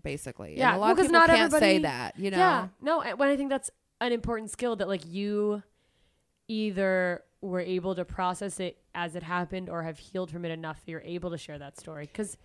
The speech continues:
Speaker 2: which helps people, and a lot of people who have similar stories, you're the people they're helping 'cause they're,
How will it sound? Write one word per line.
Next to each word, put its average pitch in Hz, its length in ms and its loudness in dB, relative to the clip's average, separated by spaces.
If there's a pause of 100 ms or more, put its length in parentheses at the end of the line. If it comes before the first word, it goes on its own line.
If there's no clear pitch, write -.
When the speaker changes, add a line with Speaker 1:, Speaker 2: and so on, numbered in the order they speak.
(280)
Speaker 2:
which 277 200 -4
helps 330 320 2
people, 214 400 -4
and 214 120 -4
a 220 40 -4
lot 208 260 0
of 247 80 -8
people 226 240 -6
who 202 100 -2
have 185 240 -4 (200)
similar 185 360 -6
stories, 165 640 -8 (800)
you're 233 180 6
the 233 80 2
people 214 240 2
they're 202 120 2
helping 196 260 0
'cause 175 140 -6
they're, 185 180 -2